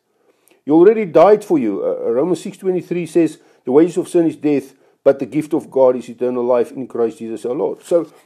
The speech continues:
God gave us this gift, and he says, "I give you eternal life. I've given you a perfect tabernacle,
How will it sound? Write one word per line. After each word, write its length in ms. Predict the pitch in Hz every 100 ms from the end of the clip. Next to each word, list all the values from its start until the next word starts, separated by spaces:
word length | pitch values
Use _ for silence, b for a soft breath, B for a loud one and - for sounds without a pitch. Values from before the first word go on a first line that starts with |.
| b
God 240 | 170 196
gave 220 | 175 208 214
us 120 | 202
this 160 | 185
gift, 380 | 127 190 196 - -
and 120 | - 165
he 60 |
says, 340 | 160 202 185 185 b b b b -
"I 200 | 185 214
give 280 | 160 214 196
you 280 | 214 220 -
eternal 380 | 165 202 202
life. 340 | 196 202 196 -
I've 220 | 139 139
given 340 | 165 185 196
you 360 | 180 170 175 - -
a 60 | -
perfect 760 | - 190 196 202 175 - - _ _ _
tabernacle, 800 | 185 170 170 160 143 - 110 82